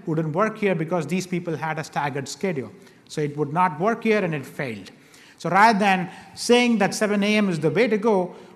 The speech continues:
what the team then did was saying, "Okay, what are you discussing and why are you discussing what you're discussing in the huddle?" And then let's say that, "Okay, I need to discuss this when everybody is on site. In my site, it happens to be after lunch. So I'm going to create a process where I'm going to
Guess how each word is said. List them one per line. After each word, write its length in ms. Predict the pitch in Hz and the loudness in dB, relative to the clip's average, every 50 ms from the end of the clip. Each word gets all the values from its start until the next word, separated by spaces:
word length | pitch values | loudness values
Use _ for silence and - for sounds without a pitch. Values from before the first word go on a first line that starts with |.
| - | -16
what 260 | - 151 185 190 180 156 | -2 2 2 2 2 2
the 60 | 170 | -4
team 320 | 143 - 220 233 214 185 | -2 2 2 4 4 4
then 300 | 160 208 262 302 294 254 | 4 4 4 4 2 2
did 240 | 202 196 180 170 147 | 4 4 4 2 0
was 160 | 156 165 160 | -2 -4 -2
saying, 200 | - 190 185 180 180 | -2 -2 -2 0 -2
"Okay, 160 | 156 185 165 | -2 -2 -2
what 320 | 143 131 151 208 247 233 | -2 0 2 2 4 4
are 100 | 247 247 | 4 2
you 140 | 240 220 202 | 2 2 0
discussing 640 | 151 135 160 147 - - 175 160 - - 202 202 190 | 0 0 -4 -4 -2 -2 -4 -4 -2 -4 -6 -4 -4
and 180 | 165 143 131 | -4 -6 -4
why 220 | 127 156 170 190 214 | -2 0 0 0 0
are 100 | 220 208 | 0 0
you 80 | 208 | 0
discussing 600 | 180 156 165 160 - - 170 - - 180 170 147 131 | 0 -2 -4 -6 -4 -4 -6 -4 -4 -6 -6 -6 -4
what 180 | 143 160 156 | -4 -4 -2
you're 80 | 165 139 131 | -4 -6 -6
discussing 460 | 143 135 - - 139 - - 135 131 | -6 -8 -8 -12 -12 -10 -10 -8 -8
in 100 | 123 123 | -8 -8
the 60 | 117 | -8
huddle?" 320 | 117 - 202 185 127 123 - - - - - - - - - | -4 -4 -4 -2 -4 -6 -12 -14 -20 -20 -20 -20 -20 -18 -10
And 160 | - 151 151 151 | -6 -4 0 0
then 200 | 185 180 165 165 | 0 0 2 0
let's 220 | 196 226 220 - | 0 0 -2 -2
say 380 | - - - - 226 214 185 - | -6 -6 0 4 4 4 4 4
that, 180 | 175 160 151 | 0 0 0
"Okay, 180 | 147 - 170 156 | 0 -2 -2 -4
I 120 | 147 165 | -2 -2
need 180 | 175 185 233 202 | 0 0 0 0
to 80 | 220 | 0
discuss 360 | 170 180 190 - - 220 190 - | 0 0 -2 0 0 -2 -2 0
this 220 | - 196 190 160 | 0 -2 -2 -2
when 180 | 151 147 151 - - | -4 -6 -8 -8 -6
everybody 500 | - 165 170 185 208 175 190 180 170 170 | -4 -2 0 2 2 2 2 0 0 -2
is 100 | 151 139 | -2 -2
on 180 | 147 139 139 131 | -4 -4 -4 -4
site. 320 | - - 220 220 226 226 226 - - - - - - - - | 0 0 2 2 2 0 -4 -10 -16 -18 -20 -20 -20 -10 -6
In 180 | 151 147 151 | -4 -4 0
my 180 | 160 180 202 202 | 0 0 0 -2
site, 360 | 202 - - 202 196 196 185 | -4 -2 0 0 0 0 -2
it 120 | 180 151 | -4 -6
happens 400 | 120 - 165 165 165 185 165 - | -2 -2 -2 -2 0 -4 -6 -6
to 80 | - 170 | -6 -6
be 180 | 151 165 156 156 | -4 -4 -4 -2
after 380 | 147 160 170 - - 175 156 | 0 0 -2 0 -2 -4 -4
lunch. 420 | 135 139 160 180 208 220 - - - - - - - | -2 0 0 0 0 -2 -4 -8 -14 -18 -20 -20 -20
So 140 | - - 185 | -14 -8 -4
I'm 180 | 151 180 208 208 | -2 0 2 2
going 160 | 196 214 208 | 2 2 2
to 60 | 185 | 2
create 320 | 185 - 185 190 196 190 180 | 0 0 0 2 2 2 2
a 40 | |
process 600 | - - - 185 180 196 202 - - 233 208 160 | 0 0 -2 -2 0 0 -2 -2 -2 -2 -2 0
where 120 | 151 165 156 | 0 0 0
I'm 160 | 156 151 151 | 0 0 0
going 160 | 156 175 170 | -2 0 2
to 240 | 160 151 147 151 135 | 2 0 0 -2 -4